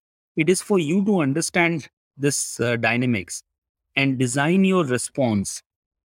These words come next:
design your supply chain in a manner which will satisfy both.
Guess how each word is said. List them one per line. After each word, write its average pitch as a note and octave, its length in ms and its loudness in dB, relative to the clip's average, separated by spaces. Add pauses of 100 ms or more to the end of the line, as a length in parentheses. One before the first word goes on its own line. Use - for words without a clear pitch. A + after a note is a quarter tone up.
(120)
design C#3 400 0
your E3 360 2
supply B2+ 480 -4
chain A#2 320 0
in B2 140 -2
a B2 60 0
manner A#2+ 440 -2 (420)
which - 480 -4 (340)
will C#3 160 -2
satisfy C3 560 -2
both. G2+ 460 -8